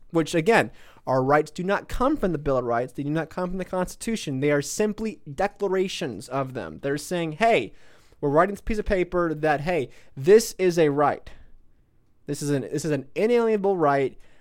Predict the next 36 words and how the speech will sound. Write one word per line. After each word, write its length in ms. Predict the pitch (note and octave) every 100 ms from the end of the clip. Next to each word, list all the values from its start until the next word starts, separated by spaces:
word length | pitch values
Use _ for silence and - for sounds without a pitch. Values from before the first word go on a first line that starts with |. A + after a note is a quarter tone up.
| - -
Our, 180 | - B2 -
none 260 | C#3 G3+
of 120 | C#4
our 140 | C4 G3+
rights 300 | F#3 F#3+ -
come 220 | G3+ F#3
from 100 | G#3+
the 60 | B3
government. 500 | F#3+ D3+ D3+ D#3 D#3
They 120 | B2+
do 80 | C3
not 240 | D#3 -
come 260 | - F3 F3+
from 160 | F#3
a 80 | F3
piece 260 | - F#3+ G#3+
of 100 | G3+
paper 380 | F#3+ E3 E3
that 280 | D#3+ D3+ D3+
James 280 | C#3+ D3 D#3+
Madison 500 | D#3 D3 C#3+ - D3+
wrote. 280 | D#3 A#2+ - - -
They 140 | - A#2+
come 240 | C#3 C3+
from 240 | F#3+ G3
God 260 | E3 D3+ D3+
or 40 |
they 100 | D3+
come 220 | C#3+ D3+ C#3+
from 140 | D#3+
nature, 380 | D#3+ D3+ - -
whatever 340 | - A#2+ A2+ C3+
you 80 |
wanna 160 | C#3+ E3+
believe 320 | G3 G#3+ D#3
in." 200 | G#2+ -